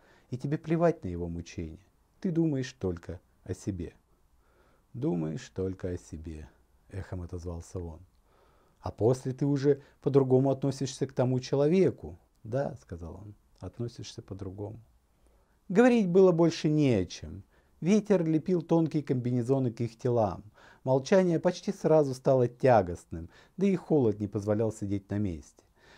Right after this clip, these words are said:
Она пробормотала, что опаздывает на поезд, в метро, и поднялась. "Нам надо встретиться еще", сказал он. "Да", сказала она, "надо встретиться еще".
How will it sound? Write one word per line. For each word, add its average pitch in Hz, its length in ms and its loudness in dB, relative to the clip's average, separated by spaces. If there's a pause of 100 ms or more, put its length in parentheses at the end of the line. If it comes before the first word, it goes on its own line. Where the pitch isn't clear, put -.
(100)
Она 214 200 4
пробормотала, 156 760 4
что 131 180 2
опаздывает 120 580 2
на 113 120 0
поезд, 151 440 0 (260)
в 98 120 -8
метро, 139 480 2 (200)
и 180 80 -4
поднялась. 110 580 -4 (1200)
"Нам 151 200 -2
надо 139 200 -2
встретиться 127 560 -4
еще", 139 340 0
сказал 87 400 -6
он. 95 240 -12 (640)
"Да", 139 320 0
сказала 87 480 -8
она, 92 240 -14 (340)
"надо 123 220 -2
встретиться 92 580 -10
еще". 85 380 -14